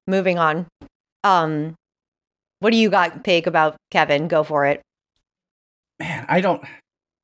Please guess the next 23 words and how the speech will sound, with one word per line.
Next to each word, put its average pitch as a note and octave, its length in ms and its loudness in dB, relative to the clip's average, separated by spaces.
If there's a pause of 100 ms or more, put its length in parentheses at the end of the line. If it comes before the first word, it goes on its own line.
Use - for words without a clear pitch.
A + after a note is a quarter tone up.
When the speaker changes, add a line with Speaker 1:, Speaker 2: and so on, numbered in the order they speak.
(240)
Speaker 2:
I - 60 0
don't - 160 -2
have D#4+ 180 2
a G#3 60 4
whole G3+ 160 2
lot. F3 280 4
Not F3+ 160 -2
really C#4+ 160 -2
a G3+ 60 -4
lot F3+ 160 0
of D#3 100 0
thoughts, - 300 0
just D3+ 180 -4
other D3 220 2
than, C3+ 320 -2
yeah, C#3+ 260 2
that, A#2+ 260 -2 (1200)
I - 40 -4
mean, D#3+ 120 4
I D3 60 4
clearly, E3 600 2 (260)
this - 300 -2 (140)
connection, D3 640 0